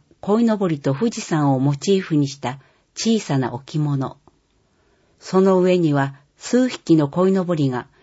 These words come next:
紐で横につながって泳いでいます。表紙終わり。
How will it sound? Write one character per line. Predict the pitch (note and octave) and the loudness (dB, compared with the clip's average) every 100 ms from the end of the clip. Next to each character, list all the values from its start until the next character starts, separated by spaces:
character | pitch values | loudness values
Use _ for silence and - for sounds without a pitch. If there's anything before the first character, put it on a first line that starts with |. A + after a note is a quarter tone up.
| _ _ | _ _
紐 | - E3+ F#3+ G3 | -2 2 2 2
で | E3+ D#3+ _ | -2 -2 _
横 | C#3+ D3+ A3+ | -6 -2 2
に | A#3 A3+ | 2 0
つ | - | -2
な | G3 G3+ | -2 -2
が | F#3+ | -4
っ | |
て | - - D#3+ - | -8 -4 -4 -2
泳 | C#3+ E3 D#3+ | -2 2 0
い | |
で | D3 | -2
い | A#2+ | -6
ま | A2+ | -8
す。 | C#3 - _ _ _ _ _ _ _ _ _ _ _ _ _ - | -12 -20 _ _ _ _ _ _ _ _ _ _ _ _ _ -2
表 | F#3+ F#3+ F#3 | 2 2 -2
紙 | - D#3+ - - | -2 -2 -4 -6
終 | C#3 | 0
わ | C#3+ | 2
り。 | C#3+ A#2+ | 0 -6